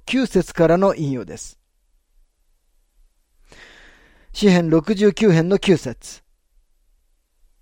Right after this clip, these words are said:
「それはあなたの家を思う熱心が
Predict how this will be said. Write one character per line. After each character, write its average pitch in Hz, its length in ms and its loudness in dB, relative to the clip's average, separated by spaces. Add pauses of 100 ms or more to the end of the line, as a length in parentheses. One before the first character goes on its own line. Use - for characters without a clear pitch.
(1600)
「そ - 160 2
れ 190 100 8
は 180 200 6
あ 180 40 2
な 233 140 6
た 240 140 6
の 220 100 2
家 202 260 6
を 180 220 4
思 190 320 4
う 180 60 2
熱 202 240 4
心 151 260 -4
が 131 320 -2